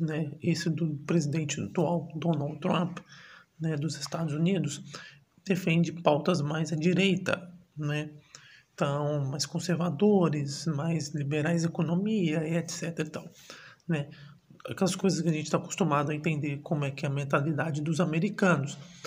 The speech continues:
né? Já o Partido Democrata, né, então uma questão diferente. Eles surgiram também do Partido Democrata Republicano,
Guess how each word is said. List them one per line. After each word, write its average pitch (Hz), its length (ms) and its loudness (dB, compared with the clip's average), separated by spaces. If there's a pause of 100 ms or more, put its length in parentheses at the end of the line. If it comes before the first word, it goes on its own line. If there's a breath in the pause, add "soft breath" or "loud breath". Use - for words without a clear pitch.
(400 loud breath)
né? 160 220 -2 (600 loud breath)
Já 208 300 2
o 339 140 2
Partido 170 680 0
Democrata, 175 840 0
né, 147 140 0
então 160 160 0
uma 185 420 0
questão 170 320 0
diferente. 160 440 -2
Eles 160 100 -4
surgiram 175 420 0
também 143 280 -2
do 160 100 -2
Partido 151 460 -4
Democrata 139 580 -4
Republicano, 233 760 0